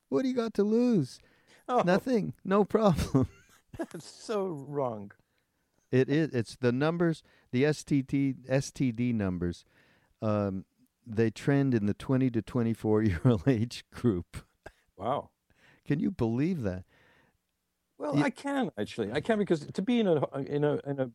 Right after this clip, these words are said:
Speaker 2: you know, one of those places is a, is not always wonderful. Let's put it euphemistically. And therefore, if there's someone who you just sort of feel you can get it on with,
Speaker 1: I
Speaker 2: hey,
Speaker 1: mean,
Speaker 2: ba-,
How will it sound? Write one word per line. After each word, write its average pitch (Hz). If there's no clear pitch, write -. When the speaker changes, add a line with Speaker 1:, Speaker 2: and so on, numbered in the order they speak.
Speaker 2:
you 147
know, 123
one 143
of 127
those 123
places 165
is 120
a, 117
is 120
not 151
always 127
wonderful. 131
Let's 117
put -
it 104
euphemistically. 113
And 117
therefore, 139
if 107
there's -
someone 135
who 120
you 120
just 120
sort 135
of 117
feel 117
you 104
can 113
get 117
it 107
on 147
with, 107
Speaker 1:
I 170
Speaker 2:
hey, 160
Speaker 1:
mean, 139
Speaker 2:
ba-, 196